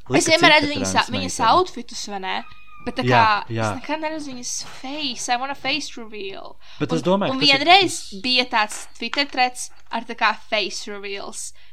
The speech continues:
Speaker 1: vienai čiksai.
Speaker 2: Ā, jā.
Speaker 1: Un tur bija tā kā visu kaut kādas sejas, bet, eh, nebija tās, ko es vēlos. So sad.
Speaker 2: Ā, jo tās, jo tās,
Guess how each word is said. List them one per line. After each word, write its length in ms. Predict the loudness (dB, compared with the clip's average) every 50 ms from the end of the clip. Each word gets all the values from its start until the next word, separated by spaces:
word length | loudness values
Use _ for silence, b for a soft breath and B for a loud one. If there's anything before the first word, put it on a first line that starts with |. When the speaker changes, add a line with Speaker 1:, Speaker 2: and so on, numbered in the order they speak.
| b -6
Speaker 1:
vienai 260 | -4 -2 -2 -2 -4
čiksai. 400 | -4 -8 -8 -8 -4 -2 -2 0
Speaker 2:
Ā, 60 | 0
jā. 260 | -2 -4 -4 -6 -6 -8
Speaker 1:
Un 60 | -6
tur 160 | -6 -6 -4
bija 240 | -2 -2 -2 -2 -2
tā 140 | -4 -8 -6
kā 200 | 0 0 0 0
visu 120 | -2 -6 -10 -10
kaut 80 | -6 -4
kādas 220 | -4 -4 -4 -6
sejas, 480 | -10 -8 -6 -6 -6 -6 -6 -8 -10 -10
bet, 260 | -10 -10 -10 -10 -10
eh, 300 | -8 -8 -8 -8 -8 -10 -12 -14 -14 -14 -14 -14 -14 -14 -14 -12 -8
nebija 300 | -6 -6 -4 -4 -4 -4
tās, 260 | -2 -2 -2 -2 -2 -6
ko 80 | -8 -8
es 160 | -8 -8 -6
vēlos. 580 | -4 -2 -2 -2 -4 -6 -10 -10 -10 -12 -12 -12 -14 -14 -14 -14 -14 -14 -14 -14 -14 -14 -14 -14 -12
So 120 | -12 -12
sad. 260 | -12 -10 -8 -6 -2 0
Speaker 2:
Ā, 200 | 0 0 2 0
jo 100 | -2 0
tās, 260 | 0 -2 -2 -2 -4
jo 120 | -4 -4
tās, 360 | -2 -2 -4 -4 -4 -8 -8